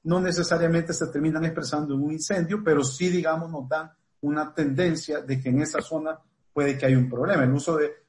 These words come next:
la, la, el tema de lo, la ma-, el mapa de, de puntos de calor lo que sirve es como eso, como un punto de atención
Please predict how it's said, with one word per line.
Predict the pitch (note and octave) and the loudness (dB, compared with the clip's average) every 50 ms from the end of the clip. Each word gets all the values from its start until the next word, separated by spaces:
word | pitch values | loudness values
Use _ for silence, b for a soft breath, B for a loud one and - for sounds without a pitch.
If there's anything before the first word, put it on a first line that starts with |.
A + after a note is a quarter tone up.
| _ - | _ -6
la, | - C#3+ C3 B2+ - | 0 2 2 2 2
la, | B2+ C3 B2+ B2+ - C3+ | 2 0 0 0 0 0
el | B2+ B2 B2+ | 0 0 0
tema | - D3 C#3+ D3 D3 D3 | 0 -2 0 0 0 0
de | C#3 | 0
lo, | B2+ A#2+ A#2+ B2 B2 A#2+ | 0 0 -2 -2 -4 -4
la | A#2+ A#2+ | -2 0
ma-, | A#2+ C3 C3+ C3 - | 0 2 0 0 0
el | B2 B2 | 0 2
mapa | B2+ C#3 C#3+ - D#3 D3+ | 2 2 2 2 0 0
de, | C#3+ C3 A#2 A2 G#2+ - _ _ _ _ _ _ _ - | 2 2 2 0 -2 -6 _ _ _ _ _ _ _ -8
de | C3 B2+ | -8 -4
puntos | C3 D3+ D#3+ D#3+ D#3+ D3+ | -2 -4 -2 -2 -2 -4
de | D#3 | 0
calor | - C#3 C3 C#3+ D#3 E3 | 2 4 4 4 4 4
lo | E3 D3+ - | 2 0 0
que | - B2 | 0 -2
sirve | C3 D3+ C#3+ C#3 D#3 D#3 | 0 0 -2 -2 -2 -4
es | - | -4
como | - D3+ C3 B2+ B2 | -2 0 2 4 4
eso, | C3+ D3 C3+ C3 B2 | 4 2 2 0 -2
como | A2+ A#2+ B2+ | -2 -2 0
un | C3+ B2+ | 0 0
punto | D3 D3+ D3+ - E3 | -2 -2 -4 -2 0
de | E3 F3 | 0 0
atención | E3+ F3 G3 F#3+ F#3 - F#3+ G3 G#3 G#3 | -2 -2 -8 -10 -4 -2 -2 -2 -2 -6